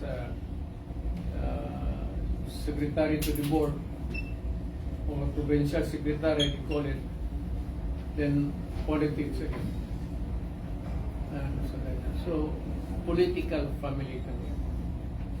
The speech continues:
I am not surprised, even if I do not want them to, kasi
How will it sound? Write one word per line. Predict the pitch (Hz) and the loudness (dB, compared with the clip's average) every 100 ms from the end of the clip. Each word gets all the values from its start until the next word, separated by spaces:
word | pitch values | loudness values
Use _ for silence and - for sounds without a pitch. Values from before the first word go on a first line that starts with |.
| - - - - - | -4 -4 -2 -2 0
I | 165 156 | 0 2
am | 185 180 196 | 2 4 4
not | 196 | 2
surprised, | - 170 147 - 165 143 139 - 175 - - - - - - - | 0 -2 -2 0 2 2 0 0 0 0 -2 -2 0 -2 -2 -2
even | 180 180 185 180 175 | 4 4 4 4 4
if | 165 147 - - | 2 0 0 0
I | 147 143 | 0 2
do | 165 190 | 4 4
not | 196 180 - - | 4 2 -2 0
want | 147 190 196 - - | 4 4 4 0 2
them | 160 143 143 - 175 | 4 4 2 2 4
to, | 151 147 - - - - - - - - - - - - - - - 156 | 4 2 -2 -4 -2 -2 -4 -4 -4 -6 -6 -4 -4 -4 -4 -2 -2 0
kasi | 143 156 147 147 | 2 4 6 6